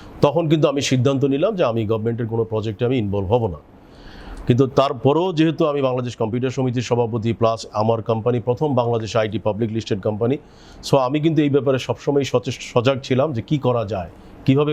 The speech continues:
কন্ট্রিবিউট করা যায়। কিন্তু যখনই আমি জানি যে সেখানে কিন্তু একটা কমিশন না দিলে, সেখানে যদি আমি একটা গোষ্ঠীকে আমি যদি কমিশন না দিই, তাহলে কিন্তু আমি কোনো কাজ পাবো না।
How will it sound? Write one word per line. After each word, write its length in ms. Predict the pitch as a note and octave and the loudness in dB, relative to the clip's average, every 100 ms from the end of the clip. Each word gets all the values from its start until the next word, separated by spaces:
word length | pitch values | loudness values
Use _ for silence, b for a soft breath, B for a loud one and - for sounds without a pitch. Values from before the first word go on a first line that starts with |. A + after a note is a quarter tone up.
| C#3 | 0
কন্ট্রিবিউট 360 | C3 B2 A#2 G2 | 2 2 2 2
করা 140 | G#2+ G2 | 0 0
যায়। 120 | F2+ - B B B | -4 -10 B B B
কিন্তু 160 | B2 B2 | 2 4
যখনই 380 | B2+ C3 F3+ F#3+ | 4 2 2 2
আমি 100 | F3 | 0
জানি 260 | C#3+ C#3 D3 | 2 2 0
যে 100 | C#3+ | -2
সেখানে 340 | B2+ C3+ C#3+ D3 | -2 -2 0 -2
কিন্তু 200 | C#3+ C#3 C#3+ | -2 -4 -2
একটা 120 | B2 | -2
কমিশন 460 | - C#3 D#3 - D#3 | 0 2 2 2 2
না 80 | C3+ A#2+ | 0 0
দিলে, 160 | B2 D3 - - B B B B | -4 -6 -12 -20 B B B B
সেখানে 340 | - C#3 D#3 D3+ | 2 4 2 0
যদি 120 | D3 D3+ | 0 2
আমি 120 | C#3+ | 2
একটা 180 | C3 C3+ | 0 0
গোষ্ঠীকে 480 | B2+ C#3+ - D3+ D#3+ | 0 0 0 0 2
আমি 80 | C#3+ | 0
যদি 160 | C#3 C3 | -2 0
কমিশন 320 | C3 C#3+ D#3 D3 | 2 2 0 0
না 40 | C#3+ | 2
দিই, 120 | D#3+ | 2
তাহলে 180 | C3 B2 | 2 0
কিন্তু 140 | B2 A#2+ | 0 0
আমি 80 | A2+ | 0
কোনো 100 | A#2 A2 | -2 -2
কাজ 100 | A2+ - | -4 0
পাবো 180 | B2 G#2 | -2 -2
না। 60 | F#2 | -6